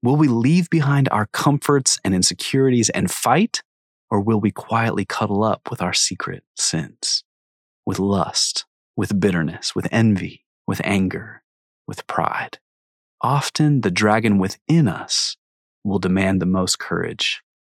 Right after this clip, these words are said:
from us. Every stage of life as a Christian, and every area of the persistently faithful Christian life, requires some unlikely courage.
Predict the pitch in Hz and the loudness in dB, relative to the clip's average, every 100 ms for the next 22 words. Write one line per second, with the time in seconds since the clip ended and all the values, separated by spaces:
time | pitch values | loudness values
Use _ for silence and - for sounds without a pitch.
0 | _ _ - - 92 87 - - - - | _ _ -18 -6 -4 -4 -8 -10 -6 -6
1 | - - _ _ _ _ _ _ 123 151 | -8 -10 _ _ _ _ _ _ -2 4
2 | 202 - - 135 131 107 101 92 87 - | 4 4 2 2 2 2 2 2 0 -4
3 | - - 95 - - - - - - _ | -4 -4 -2 -4 -2 -4 -6 -14 -20 _
4 | _ _ - 117 120 120 107 - 151 170 | _ _ -2 2 4 2 0 2 2 4
5 | 120 - 58 90 - 92 104 - - - | 4 2 -2 -4 -4 -2 0 2 0 0
6 | 107 98 - 101 - - 87 - - - | -2 -2 -2 -4 -4 -8 -6 -2 -2 -2
7 | 95 85 78 - _ _ _ _ _ _ | -2 -2 -4 -10 _ _ _ _ _ _
8 | _ _ - 101 - 110 104 104 - - | _ _ -6 -4 0 2 2 2 0 2
9 | 156 107 87 87 - _ 101 95 101 95 | 2 2 0 -2 -10 _ -2 0 0 -2
10 | - - - _ _ - - - - - | -8 -16 -18 _ _ -8 -6 -6 -10 -10
11 | - | -10